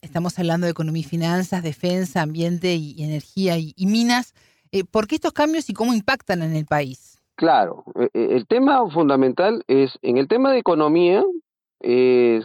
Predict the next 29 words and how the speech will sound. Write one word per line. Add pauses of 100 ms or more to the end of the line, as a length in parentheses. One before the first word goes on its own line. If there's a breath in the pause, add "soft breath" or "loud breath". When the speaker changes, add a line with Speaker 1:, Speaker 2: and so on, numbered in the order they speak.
Speaker 2:
creo
que
lo
que
está
buscando
es
una
reactivación
económica,
dado
que
el
Perú
está
entrando
en
una
recesión (640 soft breath)
cada
vez
más
sentida,
más
fuerte, (380 loud breath)
y
sobre
todo, (360)
de,